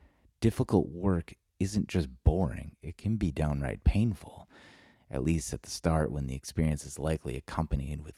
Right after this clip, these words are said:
confusion and frustration. But the adaptive change works both ways.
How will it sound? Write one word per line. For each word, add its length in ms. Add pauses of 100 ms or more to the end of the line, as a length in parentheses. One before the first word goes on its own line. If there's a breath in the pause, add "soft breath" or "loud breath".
(320)
confusion 800
and 160
frustration. 840 (1300)
But 360 (540)
the 160
adaptive 520
change 540
works 360
both 380
ways. 460